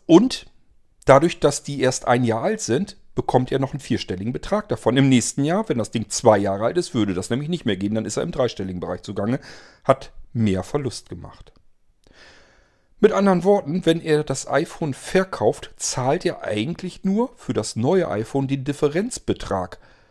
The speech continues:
Vielleicht dreihundert Euro. Mehr ist es gar nicht.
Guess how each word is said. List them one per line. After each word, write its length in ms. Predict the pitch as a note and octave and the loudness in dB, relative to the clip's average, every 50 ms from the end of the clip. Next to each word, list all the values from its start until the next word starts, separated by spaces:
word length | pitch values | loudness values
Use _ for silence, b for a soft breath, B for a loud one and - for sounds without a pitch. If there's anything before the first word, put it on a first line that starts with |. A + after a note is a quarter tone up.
| b b | b b
Vielleicht 320 | b - - D3 C#3+ - - | b 0 2 2 2 2 -2
dreihundert 340 | C#3+ C#3+ D3 D3+ D3+ D#3 | -2 -2 -2 -2 -4 -2
Euro. 440 | E3 F#3 G#3 G3 D3+ A2 F#2+ - - _ _ _ _ _ _ _ _ | -2 -2 0 0 -2 -2 -4 -6 -10 _ _ _ _ _ _ _ _
Mehr 200 | - F#2+ F2+ E2 | -8 -6 -6 -6
ist 120 | - - F2+ | -8 -8 -10
es 140 | D#2 - | -10 -4
gar 160 | - G#2 F#2 E2+ | -4 -4 -4 -4
nicht. 260 | F2 F#2 - _ | -10 -12 -18 _